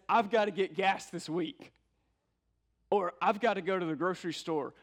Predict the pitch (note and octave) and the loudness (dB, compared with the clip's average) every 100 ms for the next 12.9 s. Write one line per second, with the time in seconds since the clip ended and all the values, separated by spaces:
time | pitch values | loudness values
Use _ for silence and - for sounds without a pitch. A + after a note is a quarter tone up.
0 | - - D#3+ D#3 C#3 C3 C#3 C3+ B2+ A2 | -10 -2 -2 -2 -4 -6 -10 -12 -12 -14
1 | G#2+ - G#2 _ _ _ _ _ _ _ | -16 -20 -20 _ _ _ _ _ _ _
2 | _ _ _ _ _ _ _ _ _ _ | _ _ _ _ _ _ _ _ _ _
3 | _ _ _ _ _ _ _ _ _ _ | _ _ _ _ _ _ _ _ _ _
4 | _ _ _ _ _ _ _ _ _ _ | _ _ _ _ _ _ _ _ _ _
5 | _ _ _ - - B3+ B3 A3 G#3 F#3 | _ _ _ -10 2 2 4 4 4 2
6 | G3+ G3 A3+ G3+ E3+ D#3+ D3 G#3 F3+ F3+ | 0 2 0 0 -2 -2 0 0 0 -2
7 | F3+ - - F3 - - _ _ _ _ | 0 -2 -4 -12 -12 -18 _ _ _ _
8 | _ _ _ _ _ _ _ _ _ - | _ _ _ _ _ _ _ _ _ -18
9 | C3 D3 C#3+ B2+ A#2+ A2+ - A2+ G2+ _ | -14 -10 -10 -12 -16 -16 -18 -20 -20 _
10 | _ _ _ _ _ _ _ _ _ _ | _ _ _ _ _ _ _ _ _ _
11 | _ _ _ _ _ _ - C#3 C#3+ D#3 | _ _ _ _ _ _ -16 -10 -10 -8
12 | D#3 D#3+ - - F3+ B2 - - | -8 -10 -12 -12 -10 -10 -14 -18